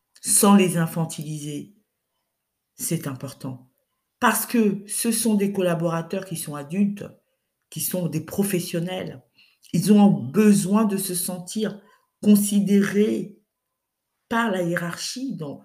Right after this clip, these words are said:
ne serait-ce que dans la manière de dire les choses. Mieux gérer l'absentéisme au travail et surtout comprendre les causes. Comme je l'ai dit plus haut, l'absentéisme,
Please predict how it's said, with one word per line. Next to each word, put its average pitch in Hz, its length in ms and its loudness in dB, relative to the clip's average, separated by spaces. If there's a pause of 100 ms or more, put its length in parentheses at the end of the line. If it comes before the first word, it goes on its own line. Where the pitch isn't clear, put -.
(140)
ne 170 80 -4
serait-ce 208 340 -2
que 208 80 -4
dans 180 140 0
la 170 160 -2
manière 190 880 -2 (320)
de 151 120 -8
dire 160 300 -6
les 147 100 -10
choses. - 460 -12 (400)
Mieux 247 320 8
gérer 226 280 4
l'absentéisme 208 680 -2
au 196 40 -4
travail 202 500 -8 (360)
et 175 100 -6
surtout 208 360 -4
comprendre 214 440 -2
les 202 240 -2
causes. 240 560 -4 (1120)
Comme 208 160 4
je 202 100 6
l'ai 214 100 0
dit 208 180 -2
plus 247 220 -6
haut, 277 160 0
l'absentéisme, 208 920 -4